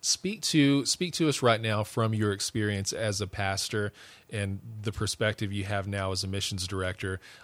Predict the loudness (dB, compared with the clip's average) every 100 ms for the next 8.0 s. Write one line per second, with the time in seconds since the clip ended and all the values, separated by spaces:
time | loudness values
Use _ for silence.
0 | -12 -2 0 2 0 2 2 0 -2 -6
1 | -12 _ _ -10 -6 -4 0 0 0 -2
2 | 0 -2 -2 0 0 0 -4 -4 -6 -10
3 | -16 -20 -18 -6 -4 -2 0 2 2 0
4 | 0 2 2 2 2 0 0 -4 -4 -6
5 | -6 -4 -4 -4 -4 -4 -4 -4 -6 -6
6 | -8 -4 -2 -2 -2 -2 -2 -4 -6 -6
7 | -6 -6 -4 -4 -4 -4 -4 -6 -8